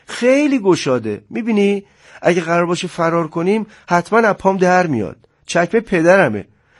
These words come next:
وقتی می‌خواد برف باری کنه پاش می‌کنه.» مصطفی به شلوارم نگاهی کرد و گفت:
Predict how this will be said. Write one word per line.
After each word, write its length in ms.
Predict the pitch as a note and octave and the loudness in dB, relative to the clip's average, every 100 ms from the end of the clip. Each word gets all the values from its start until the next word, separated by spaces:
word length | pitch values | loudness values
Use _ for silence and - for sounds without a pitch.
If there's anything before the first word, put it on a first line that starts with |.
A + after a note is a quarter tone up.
| - | 0
وقتی 240 | E3 E3+ G3 | 0 0 -2
می‌خواد 340 | F3+ F3+ - - - | 2 0 0 -16 -4
برف 320 | D3+ E3+ E3+ | 2 2 0
باری 260 | - E3+ E3+ | 0 0 2
کنه 240 | E3 G3+ | 2 0
پاش 360 | A3 D3 A#2 A#2 | 2 -2 -4 -8
می‌کنه.» 380 | G#2+ G2 F2 - _ _ _ _ _ _ _ _ _ - | -10 -10 -12 -16 _ _ _ _ _ _ _ _ _ -2
مصطفی 540 | G#3+ A3+ G3+ G#3 G3+ G3+ _ _ - | -2 0 -4 0 -2 -4 _ _ -10
به 80 | A2 | -10
شلوارم 680 | - A#2 A2 A#2+ D3+ D3 A#2+ | -6 -4 -2 0 2 2 -2
نگاهی 380 | G#2 A#2+ C#3 | -4 -4 -4
کرد 260 | A#2+ F#2 D#2+ | -6 -10 -10
و 80 | E2+ | -8
گفت: 300 | A2 D3+ | -6 -6